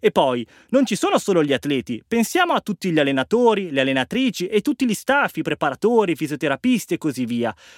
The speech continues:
Tutte persone che vivono di quello, ma lo fanno in un contesto dilettantistico. Questa è la situazione del nostro paese. Per questo in Italia è stata avviata un'importante riforma dello sport,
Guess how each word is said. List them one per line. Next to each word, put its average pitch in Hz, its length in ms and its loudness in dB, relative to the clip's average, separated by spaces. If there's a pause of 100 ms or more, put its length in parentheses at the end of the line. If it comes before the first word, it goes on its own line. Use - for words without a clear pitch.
(100)
Tutte 262 300 2
persone 262 400 0
che - 140 -4
vivono 214 340 2
di 170 100 -4
quello, 151 540 0
ma 226 140 0
lo 269 80 2
fanno 156 460 -2
in 170 180 -2
un 233 100 2
contesto 214 580 -2 (120)
dilettantistico. 170 1000 -2 (480)
Questa - 500 0
è 175 300 2
la 170 100 0
situazione 127 640 -6
del 180 240 -2
nostro 123 320 -4
paese. 104 460 -8 (560)
Per 277 200 0
questo 190 560 0
in 165 100 -2
Italia 220 360 0
è - 20 -2
stata 190 240 -2
avviata 156 440 0
un'importante 175 680 0
riforma 147 440 0
dello 131 260 0
sport, 110 500 -4